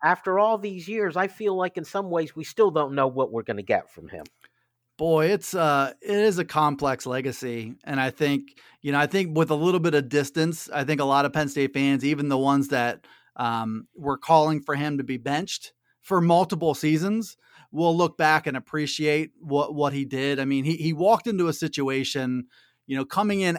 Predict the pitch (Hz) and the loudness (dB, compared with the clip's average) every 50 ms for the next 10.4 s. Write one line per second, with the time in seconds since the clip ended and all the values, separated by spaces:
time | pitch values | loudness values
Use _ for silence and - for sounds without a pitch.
0 | - - 143 147 151 156 151 - - 160 139 151 - - 160 147 - 147 135 135 | -4 -2 2 2 2 2 2 -2 -4 -6 -6 -6 -8 -8 -8 -6 -2 2 2 2
1 | 135 127 127 127 123 123 - - 147 135 127 135 131 127 - - 135 131 131 127 | 2 0 -4 -6 -8 -8 -6 -6 -4 -4 -4 -4 -6 -8 -6 -6 -6 -4 -4 -4
2 | 127 127 123 123 123 _ - - 147 135 131 120 123 117 117 143 147 - - 151 | -4 -4 -4 -6 -8 _ -14 -10 -8 -6 -6 -6 -4 0 2 2 2 2 0 -6
3 | 139 135 - - 151 170 175 - - 175 160 139 147 160 165 175 175 170 165 - | -6 -6 -4 0 0 2 2 0 0 -2 -2 2 4 4 4 4 4 2 -2 -4
4 | - 147 - - - 160 143 - - 135 123 143 123 131 135 135 131 131 123 - | -6 -10 -12 -6 -4 -4 -4 -4 -6 -8 -6 -4 0 2 2 2 2 0 -4 -6
5 | - 151 143 - - - 131 131 123 120 120 117 117 - - - 170 180 185 185 | -8 -8 -8 -8 -10 -8 -6 -4 -4 -4 -4 -6 -10 -12 -6 -4 -2 -2 -2 -2
6 | 165 - - 147 - - - - 170 170 165 160 156 135 - _ - - - - | -4 -6 -6 -8 -10 -10 -8 -6 -4 -2 -2 -2 -2 -4 -8 _ -20 -20 -20 -20
7 | - _ _ - - 165 160 - - 151 139 139 - 151 156 156 151 147 143 139 | -20 _ _ -4 0 0 0 0 -2 -6 -8 -4 -2 0 0 2 2 2 2 0
8 | 135 113 143 143 139 - 190 208 226 226 208 165 135 165 185 175 185 175 175 131 | 0 -2 -2 -4 0 2 4 4 4 2 0 0 0 -2 -2 0 0 0 0 0
9 | 143 165 151 143 139 135 127 131 139 156 160 165 156 151 143 139 123 135 139 143 | -2 -2 -2 -2 -2 0 2 2 4 4 4 2 2 0 -2 -2 -4 -2 -2 0
10 | 139 139 139 139 135 135 127 - | 0 0 0 0 0 0 -2 -6